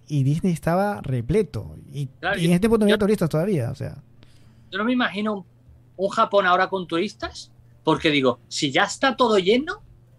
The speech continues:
Speaker 2: cuando vengan los turistas vamos a flipar".
Speaker 1: <laughs>
Speaker 2: Porque yo entiendo que, que es un país que no necesita vivir del turismo. Tiene otras competencias. España, por ejemplo, sin el turismo se muere, porque se ha vuelto un país para turistas, pero Japón,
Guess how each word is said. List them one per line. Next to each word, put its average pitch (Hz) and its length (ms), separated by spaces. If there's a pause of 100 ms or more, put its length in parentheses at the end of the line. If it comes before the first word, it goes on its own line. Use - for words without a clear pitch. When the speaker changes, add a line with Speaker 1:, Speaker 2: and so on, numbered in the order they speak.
(160)
Speaker 2:
cuando 123 200
vengan 123 180
los 117 80
turistas 127 340
vamos 120 200
a 202 80
flipar". 262 440 (960)
Speaker 1:
<laughs> - 220 (1040)
Speaker 2:
Porque 151 380 (640)
yo 143 200
entiendo 233 520
que, 190 180
que 180 80
es 170 120
un 196 100
país 226 220
que 254 100
no 180 100
necesita 180 480
vivir 147 260
del 127 140
turismo. 120 460 (200)
Tiene 123 260
otras 165 380
competencias. 139 460
España, 165 300
por 170 120
ejemplo, 196 280
sin 185 160
el 156 100
turismo 156 320
se 233 100
muere, 175 260 (840)
porque 123 260
se 127 160
ha 131 80
vuelto 147 280
un 175 80
país 190 460 (100)
para 156 200
turistas, 160 420
pero 139 160
Japón, 240 480